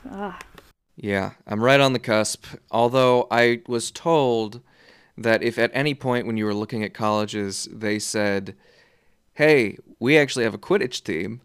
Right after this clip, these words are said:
Speaker 2: you're firmly a millennial. Just right <laughs> in there.
Speaker 1: Did that happen? Is, did that really happen?
Speaker 2: Oh, yeah.
Speaker 1: I
Speaker 2: Yeah,
Speaker 1: thought that
Speaker 2: for
Speaker 1: was
Speaker 2: sure.
Speaker 1: a joke. Oh, my God.
Speaker 2: No, no, no. That's a real thing.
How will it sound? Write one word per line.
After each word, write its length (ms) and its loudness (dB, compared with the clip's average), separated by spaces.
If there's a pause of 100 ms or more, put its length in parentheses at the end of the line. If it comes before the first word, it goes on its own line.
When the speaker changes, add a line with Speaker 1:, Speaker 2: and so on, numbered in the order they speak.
(120)
Speaker 2:
you're 140 2
firmly 480 4
a 40 2
millennial. 560 -4 (360)
Just 280 -8
right 360 4
<laughs> 240 -4
in 100 -4 (100)
there. 320 0
Speaker 1:
Did 140 0
that 140 6
happen? 380 2
Is, 100 4
did 160 -2
that 180 6
really 220 6
happen? 460 -4 (320)
Speaker 2:
Oh, 180 6
yeah. 380 6
Speaker 1:
I 120 4
Speaker 2:
Yeah, 80 6
Speaker 1:
thought 100 8
that 60 2
Speaker 2:
for 60 4
Speaker 1:
was 120 4
Speaker 2:
sure. 140 6
Speaker 1:
a 60 4
joke. 340 6
Oh, 100 -2
my 140 0
God. 180 0
Speaker 2:
No, 160 6
no, 180 4
no. 300 0
That's 240 -6
a 80 -2
real 240 -2
thing. 520 -8